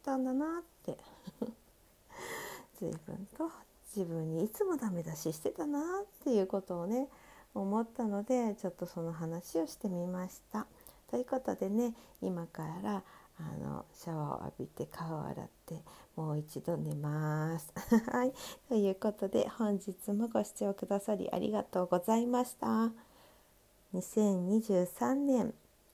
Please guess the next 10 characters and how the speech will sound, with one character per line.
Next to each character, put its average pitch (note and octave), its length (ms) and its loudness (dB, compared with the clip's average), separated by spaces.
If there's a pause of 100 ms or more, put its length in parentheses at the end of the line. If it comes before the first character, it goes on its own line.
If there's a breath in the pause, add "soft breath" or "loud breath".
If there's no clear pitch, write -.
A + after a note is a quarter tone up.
(180)
三 F#3+ 360 0
月 E3+ 580 -2 (340)
八 F3+ 400 0 (100)
日、 - 220 -2 (800 soft breath)
見 G#3+ 260 4
え G#3+ 60 4
る G#3+ 120 4
ラ G#3 160 4
ジ G3+ 260 0
オ、 A3+ 140 6